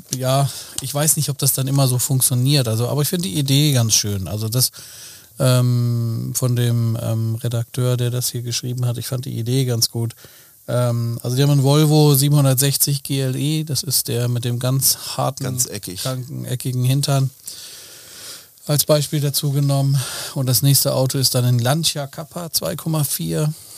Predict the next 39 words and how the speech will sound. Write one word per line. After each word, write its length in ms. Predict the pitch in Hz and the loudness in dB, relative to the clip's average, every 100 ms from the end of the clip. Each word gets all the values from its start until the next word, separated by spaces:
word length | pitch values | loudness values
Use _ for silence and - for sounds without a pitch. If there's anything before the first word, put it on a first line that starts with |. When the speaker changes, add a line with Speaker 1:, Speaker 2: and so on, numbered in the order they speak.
| - - | -20 -20
Speaker 2:
Oh, 200 | - - | -20 -14
auch 60 | - | -10
schön. 180 | - - - - | -10 -12 -20 -8
Speaker 1:
Und, 220 | 123 - | -6 -4
ja, 180 | 139 175 | -2 0
auch 240 | 90 143 | 0 -2
irgendwie 320 | - 139 127 117 | 2 2 4 2
schön. 380 | 143 165 196 196 | 2 0 -2 -8
Speaker 2:
Ja. 140 | 87 - - - - | -12 -12 -20 -20 -8
Speaker 1:
Aber 140 | - 135 | 2 2
ich 100 | 143 | 4
weiß 180 | 147 | 2
halt 120 | 151 139 | 2 -2
nicht, 160 | 135 | -2
ob 80 | 127 | -4
das 180 | 135 - | -4 -4
wirklich 360 | 135 139 131 - | -4 -2 -2 -2
dann 200 | 127 120 | -4 -2
so, 320 | 123 120 113 135 _ _ _ _ | 2 2 0 -4 _ _ _ _
ist 160 | 135 - | -2 0
das, 100 | 123 | 0
ist 400 | 131 127 139 - | -4 -4 -2 2
das 140 | 127 | 2
die 180 | 131 117 | 0 -2
echte 260 | 120 - 113 | -4 -2 -2
Alternative? 560 | 117 117 110 117 107 | 0 0 0 -2 -4
Ich 180 | 98 - | -6 -8
weiß 240 | 90 101 117 | -8 -8 -6
es 120 | 107 | -6
nicht. 220 | 104 101 | -8 -4
Das 120 | 117 | 0
nächste 280 | 139 143 135 | 2 4 4
war 100 | 127 | 2
ein 80 | 120 | 2
Chevrolet, 800 | - 127 139 135 135 131 131 127 | 0 0 0 0 0 0 0 0
also 180 | 117 113 | -2 -2
ein, 180 | 113 | -4
ein 100 | 113 | -4
Chevy 420 | 113 131 127 127 | -4 -2 -2 -2